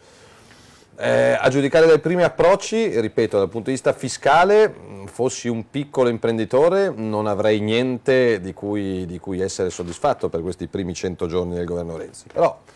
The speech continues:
eh, lasciamo che sia il tempo a dare il giudizio.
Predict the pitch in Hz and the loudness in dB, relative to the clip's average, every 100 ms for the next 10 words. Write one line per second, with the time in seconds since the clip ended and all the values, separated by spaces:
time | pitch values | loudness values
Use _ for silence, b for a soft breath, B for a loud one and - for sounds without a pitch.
0 | B B B B - 87 87 - 113 113 | B B B B -12 -10 -6 -4 -2 -2
1 | 101 - 107 92 123 117 90 78 - - | -2 0 0 2 0 0 -2 -8 -10 -20
2 | _ - - 82 92 87 87 104 - - | _ -16 -12 -6 -6 -6 -6 -6 -8 -16